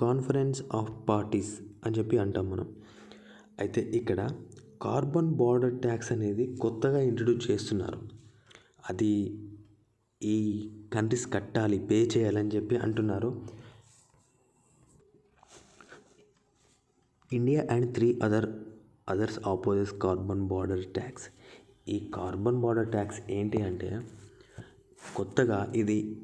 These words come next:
యూరోపియన్ యూనియన్ అనేది ఇంట్రడ్యూస్ చేసింది. మామూలుగా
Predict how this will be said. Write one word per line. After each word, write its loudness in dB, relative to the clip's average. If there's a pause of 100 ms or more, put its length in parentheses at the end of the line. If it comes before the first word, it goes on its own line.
యూరోపియన్ 4
యూనియన్ 0
అనేది 2
ఇంట్రడ్యూస్ 2
చేసింది. 0 (580)
మామూలుగా 0